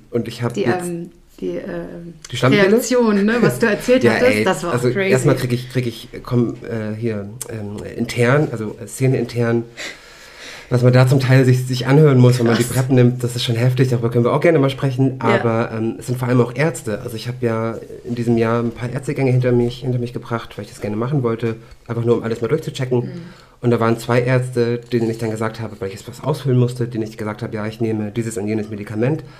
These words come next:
Speaker 1: das ist eine H-I-V-Prophylaxe.“ Und ein, eine Ärztin war dabei, eine Hals-, Nasen-, Ohrenärztin, die zu mir meinte,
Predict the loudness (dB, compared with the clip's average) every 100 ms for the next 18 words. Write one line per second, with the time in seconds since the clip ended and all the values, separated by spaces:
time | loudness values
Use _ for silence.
0 | -20 -10 -10 -4 -4 0 -2 0 2 2
1 | 2 -4 -4 -8 -8 -10 -12 -14 _ -20
2 | -20 -14 -8 -8 -10 -14 -2 2 4 2
3 | 2 2 4 2 0 2 2 0 0 2
4 | 0 -2 -4 -6 -4 -4 -4 -4 -4 -4
5 | -4 -8 -6 0 2 4 2 0 -4